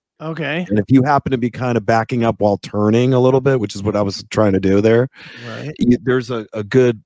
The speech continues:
Speaker 2: two foot amount that you cannot see. And you would have to actually turn your head back. But when you're looking in the camera, you think you're good.
Speaker 1: Okay.
Speaker 2: You, but you actually have to, you know, pick one or the other. You can't actually look at the camera. In some cases, if you're gonna be turning, you're better off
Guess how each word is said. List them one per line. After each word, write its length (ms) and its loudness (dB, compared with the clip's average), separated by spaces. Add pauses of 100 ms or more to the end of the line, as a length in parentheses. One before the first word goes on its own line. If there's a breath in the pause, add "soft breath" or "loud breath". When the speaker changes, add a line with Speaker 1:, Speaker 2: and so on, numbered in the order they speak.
(880)
Speaker 2:
two 220 0
foot 380 2 (640)
amount 460 0
that 60 -6
you 120 -4
cannot 400 -2
see. 440 -6 (320)
And 140 -2
you 80 6
would 80 4
have 180 -2
to 100 -2
actually 400 -4
turn 260 -10
your 100 0
head 240 2
back. 220 -2
But 60 2
when 100 2
you're 100 4
looking 220 0
in 80 0
the 80 -2
camera, 420 -2
you 100 -2
think 240 -6
you're 120 -20
good. 320 2 (440 soft breath)
Speaker 1:
Okay. 400 -4
Speaker 2:
You, 40 -10 (240)
but 120 -2
you 140 4
actually 400 -2
have 180 -6
to, 120 -18 (200)
you 140 -12
know, 200 0
pick 260 -4
one 160 -2
or 60 -2
the 180 -4
other. 160 -6
You 80 -6
can't 220 0
actually 400 2
look 200 0
at 80 -4
the 60 -14
camera. 360 -6
In 100 -6
some 160 -6
cases, 380 0
if 120 -2
you're 80 2
gonna 100 2
be 140 0
turning, 340 -2
you're 80 -2
better 320 2
off 240 -2